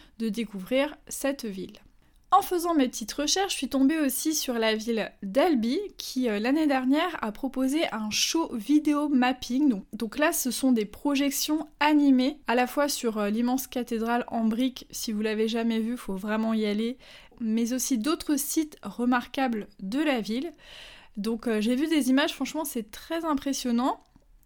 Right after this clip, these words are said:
Logiquement, si, euh, j'ai bien lu, euh, ce que j'ai trouvé,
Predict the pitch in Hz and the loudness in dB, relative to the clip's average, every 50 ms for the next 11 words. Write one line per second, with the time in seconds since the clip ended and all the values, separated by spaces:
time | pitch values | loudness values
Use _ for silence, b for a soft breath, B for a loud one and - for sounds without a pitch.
0 | _ _ - 240 247 302 349 349 359 370 359 - 349 349 339 339 320 294 302 262 | _ _ -2 0 2 2 2 4 2 2 2 0 2 4 4 4 4 2 -2 -4
1 | - - - - - - 302 302 302 294 269 247 240 233 226 220 226 220 - 233 | -4 -4 -4 -2 0 4 4 6 6 4 4 2 0 0 0 -2 -2 -2 -2 -4
2 | 208 202 226 247 277 277 285 285 269 - 226 226 233 240 254 277 285 277 - 220 | -2 0 2 4 6 6 6 4 2 0 0 0 2 4 4 2 2 0 -4 -6
3 | 220 214 208 - - - 233 208 240 220 - - - - 294 277 269 285 269 262 | -6 -6 -6 -8 -6 -6 -6 -4 -6 -6 -8 -10 -4 -2 -2 0 2 0 0 -2